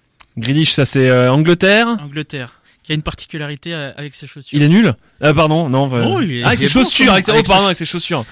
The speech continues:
Speaker 1: <laughs>
Speaker 2: Alors, en fait, il a une paire de pompes fétiches, euh, qui date de l'époque où il était à Aston Villa, quand il était en Championship. Et il a une paire de chaussures blanches, assez moches,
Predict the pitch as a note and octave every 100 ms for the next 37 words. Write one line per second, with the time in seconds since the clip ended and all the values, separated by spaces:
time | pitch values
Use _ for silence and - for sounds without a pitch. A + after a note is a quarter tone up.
0 | - - - - - D3+ - F3+ D3+ G#3
1 | D#3+ D4 - E3+ E3 G#3 F3+ D#3+ - G#3+
2 | - E3 - E3 - - _ _ _ C3+
3 | C3+ C3+ B2+ C3+ D#3+ C#3+ C3+ B2+ E3 D3
4 | C3 B2 B2 - C#3+ B2+ B2+ D#3 _ B2
5 | A#2 A2+ - E3 E3+ D3 - G3+ _ _
6 | _ _ _ _ - C3+ C3 B2+ B2+ C3
7 | A#2+ E3 B2+ - B2+ - A#2 A#2 C#3 D#3+
8 | A2+ G2+ A2+ A#2+ A2+ D3+ -